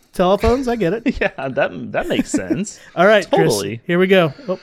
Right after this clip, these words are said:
Speaker 1: hold on, let me get it in frame
Speaker 2: So
Speaker 1: here.
Speaker 2: it looks like a person. Uh, it's got, like, a dress on it, and then it's got a bunch of triangles, like, four triangles
Speaker 1: Yes.
Speaker 2: behind it. One's a bigger one and then three smaller
Speaker 1: What do you
Speaker 2: ones.
Speaker 1: think
Speaker 2: I
Speaker 1: it
Speaker 2: would
Speaker 1: is?
Speaker 2: say this has something to do with something
Speaker 1: You're on the right
Speaker 2: with
Speaker 1: path.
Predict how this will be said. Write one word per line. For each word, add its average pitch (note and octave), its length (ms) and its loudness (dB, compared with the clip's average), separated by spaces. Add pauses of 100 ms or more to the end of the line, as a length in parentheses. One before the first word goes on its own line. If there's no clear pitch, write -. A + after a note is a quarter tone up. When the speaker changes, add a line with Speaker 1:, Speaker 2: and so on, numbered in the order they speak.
Speaker 1:
hold D3+ 160 -12
on, D#3 140 -4
let C#3+ 100 -2
me C#3 80 -4
get D3 80 -2
it D3+ 40 -4
in C#3+ 100 -6
frame C3+ 200 -8
Speaker 2:
So A#2+ 160 2
Speaker 1:
here. E3+ 40 4
Speaker 2:
it - 20 0
looks F#3+ 180 4
like A3 100 2
a F3 60 2
person. A#2 800 2
Uh, F2+ 300 0
it's A2+ 160 -2
got, C#3 160 2
like, B2 160 0
a G2+ 80 4
dress A2 500 0
on G#2+ 220 2
it, G2+ 160 0
and G#2 100 0
then A2 80 2
it's G#2+ 100 -2
got G#2+ 140 2
a G2+ 40 0
bunch A2 180 -2
of A2 80 -4
triangles, G#2+ 560 -2
like, - 160 -4
four A2 240 2
triangles G2 480 -2
Speaker 1:
Yes. B2 180 -2
Speaker 2:
behind F#2+ 160 -4
it. A#1+ 80 -6
One's G#2 200 -4
a A2 40 -6
bigger G#2+ 320 2
one G#2+ 160 2
and G2 120 -2
then F#2+ 80 -6
three F#2 240 -8
smaller G2 440 -4
Speaker 1:
What F#2+ 140 -4
do C3 60 -4
you - 20 -4
Speaker 2:
ones. C3 80 -4
Speaker 1:
think C#3 120 0
Speaker 2:
I A#2+ 40 2
Speaker 1:
it C3+ 40 0
Speaker 2:
would D3 100 2
Speaker 1:
is? A#2+ 100 -6
Speaker 2:
say A2+ 480 0
this A#2 320 0
has A#2+ 200 0
something A#2 400 -4
to G#2 80 -6
do G#2 300 -2
with G2+ 560 -2
something G#2 800 -6
Speaker 1:
You're G#2 100 -2
on C3+ 120 -4
the D#3+ 80 0
right F3 160 0
Speaker 2:
with - 80 -2
Speaker 1:
path. F#3+ 340 2